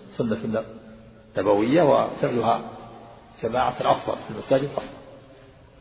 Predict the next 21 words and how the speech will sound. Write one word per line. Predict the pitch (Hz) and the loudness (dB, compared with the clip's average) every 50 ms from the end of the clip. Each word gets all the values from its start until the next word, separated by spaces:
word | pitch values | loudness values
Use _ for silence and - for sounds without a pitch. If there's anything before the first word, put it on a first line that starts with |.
| - - - | -20 -6 -2
صلاة | 127 120 110 - | -2 -2 0 -2
التراويح | 113 - - - 120 120 120 135 135 120 - - | -8 -8 -6 -6 -4 -2 0 0 0 0 -2 -6
وصلاة | 123 - - 123 117 - | -8 -4 -4 -6 -4 -4
الاستسقاء | 120 110 101 - - 143 135 - - 135 117 110 123 | -8 -10 -10 -4 -4 -4 -4 -2 0 0 0 0 -2
وصلاة | 123 - 127 127 - - | -4 -4 -4 -4 -4 -6
الكسوف، | 120 - 131 117 - 151 143 139 135 143 143 - - - - - - - - - - - - - - - - - - - - - - _ - - | -8 -8 -8 -2 2 4 4 4 4 0 -8 -12 -14 -16 -18 -20 -20 -20 -20 -20 -20 -20 -20 -20 -20 -20 -20 -20 -20 -20 -20 -20 -20 _ -14 -8
وهذه | - 113 110 104 104 - - - - - - - - - - 139 127 127 131 135 - - - - - - - - - - - - | -4 -4 -2 -2 -4 -4 -8 -16 -20 -20 -20 -20 -10 0 2 2 2 2 0 -2 -4 -10 -14 -16 -18 -18 -18 -20 -20 -20 -4 0
صلاة | 143 139 - 131 | 0 0 0 -2
المسجد | 113 107 110 - - - - - | -6 -2 -2 -4 -4 -4 -4 -4
أفضل | - - - - - - - - - - - - - - - - | -4 -4 -4 -10 -18 -20 -20 -20 -20 -20 -20 -20 -20 -16 -12 -10
التي | - 143 113 - - - - | -8 -8 -8 -8 -8 -12 -4
تشرع | - 120 110 | -2 -2 0
لها | 104 104 | 0 -2
الجماعة، | 107 107 107 101 101 95 123 | -2 -4 -4 -4 0 4 6
وما | 151 165 180 165 | 8 8 8 8
عدا | 135 151 147 123 123 131 | 8 6 6 4 4 4
ذلك | 156 170 165 | 4 4 2
فالنوافل | - - 156 135 131 139 147 139 | -2 -4 -2 2 6 6 6 4
في | - 120 | 4 -2
البيت | - - 143 151 - | 0 2 0 2 2
أفضل، | 117 - - - - | 0 -2 -2 -4 -10